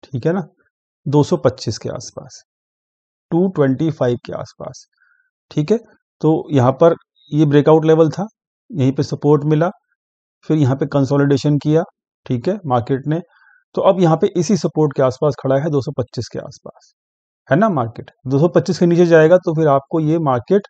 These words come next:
कम से कम, कम से कम जो है आपको यहाँ पे नज़र आएगा इस लेवल के आसपास, सत्रह हज़ार के आसपास, और वहाँ पे पुट बाइंग भी दिख रही है। तो ultimately मैं ये नहीं कह सक-, सत्र-, मैं ये नहीं कह रहा हूँ कि सत्रह हज़ार आ जाएगा कल ही,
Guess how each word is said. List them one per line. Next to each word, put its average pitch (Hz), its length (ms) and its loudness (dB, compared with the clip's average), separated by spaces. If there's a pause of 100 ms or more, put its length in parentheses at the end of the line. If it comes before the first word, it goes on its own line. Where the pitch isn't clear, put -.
(420)
कम 170 160 2
से 190 140 2
कम, 180 180 2
कम 160 180 0
से 151 140 0
कम 165 240 -2 (200)
जो 135 140 0
है 139 280 0
आपको 131 360 -4
यहाँ 117 240 -2
पे 117 140 -6
नज़र 131 240 0
आएगा 120 320 0 (560)
इस - 160 -4
लेवल 113 240 -2
के 117 120 -6
आसपास, 131 520 -2 (460)
सत्रह 143 340 0
हज़ार 120 220 2
के 113 100 -8
आसपास, 113 340 -4
और 151 160 2
वहाँ 117 120 0
पे 135 140 0
पुट 127 240 0
बाइंग 120 340 0
भी 196 100 -2 (360)
दिख 135 200 0
रही 104 260 -2
है। 127 160 -14 (560)
तो 180 280 4
ultimately 175 600 2 (180)
मैं 139 100 0
ये 147 140 6
नहीं 170 120 4
कह 180 140 6
सक-, 147 120 0
सत्र-, 156 240 -2
मैं 151 200 2
ये 151 220 4
नहीं 147 300 2
कह 151 180 2
रहा 147 100 2
हूँ 175 140 0 (360)
कि 139 60 -4
सत्रह 147 300 2
हज़ार 151 300 4
आ 135 60 2
जाएगा 147 380 4 (220)
कल 143 140 4
ही, 151 240 4